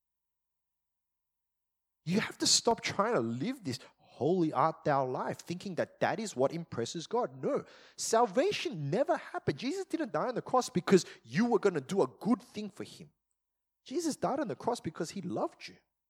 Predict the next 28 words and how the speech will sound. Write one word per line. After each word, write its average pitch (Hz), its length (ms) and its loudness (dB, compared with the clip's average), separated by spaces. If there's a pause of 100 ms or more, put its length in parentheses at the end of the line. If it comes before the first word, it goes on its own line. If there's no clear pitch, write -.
(680)
regardless 165 600 -2
of 98 160 -6
where 92 200 -10
you 87 180 -18
are, 98 160 -20 (480)
regardless 285 580 -2
of 113 100 -8
who - 160 -16
you 90 260 -18
are. - 120 -20 (560)
Doesn't 226 200 -8
matter 190 200 0
if 170 120 -4
you've 156 80 -12
been 160 140 0
in 127 80 -4
church - 280 -2
for 123 140 -4 (180)
a 113 80 -4
day, 147 380 2
a 131 60 2
week, 127 340 -2
a 110 60 -4
year, 131 240 -10
ten 147 280 -6
years, 190 160 -12
doesn't 349 260 -10
matter. - 300 -20